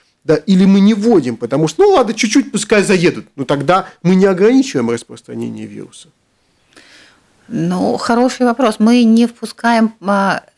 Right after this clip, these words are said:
Speaker 2: цель закрытия границ, а, морского, сухопутного сообщения для
Speaker 1: И,
Speaker 2: того,
Speaker 1: да,
Speaker 2: чтобы
Speaker 1: воздушного, да.
Speaker 2: иностранцы не посту-, ну,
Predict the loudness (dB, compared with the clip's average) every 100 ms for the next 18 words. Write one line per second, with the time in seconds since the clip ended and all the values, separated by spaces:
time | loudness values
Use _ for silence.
0 | -10 -2 0 0 -2 -2 0 -2 0 -2
1 | 0 0 2 4 4 0 -6 -4 -4 -4
2 | -6 -6 -2 0 0 -4 -10 -10 -6 -6
3 | -4 -2 -2 -4 -2 -4 -4 -4 -2 2
4 | 2 2 0 0 2 2 0 -2 -4 0
5 | 0 0 -4 -8 -10 -6 0 2 2 0
6 | -2 0 -2 -6 -6 -4 -4 -10 -18 _
7 | -4 -4